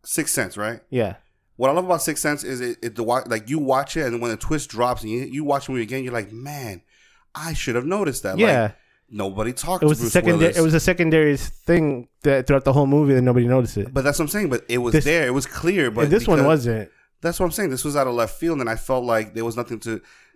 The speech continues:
Speaker 2: to grab onto.
Speaker 1: Exactly, and it wasn't really anything that made the story interesting at all either. So I don't know.
Speaker 2: It didn't improve that. That twist didn't improve anything.
Speaker 1: Exactly, it didn't do anything.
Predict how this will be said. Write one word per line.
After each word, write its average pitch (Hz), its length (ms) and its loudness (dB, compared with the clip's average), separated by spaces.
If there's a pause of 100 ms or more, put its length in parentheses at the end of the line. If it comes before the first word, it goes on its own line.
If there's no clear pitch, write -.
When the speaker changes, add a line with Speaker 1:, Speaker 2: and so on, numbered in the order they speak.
(100)
Speaker 2:
to 139 120 0
grab 127 320 2
onto. 120 180 4
Speaker 1:
Exactly, 131 460 2
and 120 100 -2
it 156 60 0
wasn't 190 320 -2
really 175 280 2 (140)
anything 147 320 -4
that 131 120 -4
made 131 180 -4
the 123 60 -8
story 123 220 0
interesting 113 320 -8
at 95 80 -6
all 92 140 -6
either. 117 280 -6
So 135 120 -2
I 165 140 2
don't 131 100 -2
know. 98 100 -8
Speaker 2:
It 220 140 2
didn't 262 160 2
improve 214 300 2
that. - 200 -4
That 196 200 0
twist 208 240 0
didn't 139 160 4
improve 127 240 2
anything. 101 440 0
Speaker 1:
Exactly, 147 420 -4
it 110 40 -10
didn't 120 160 -4
do 113 140 -2
anything. 95 240 -6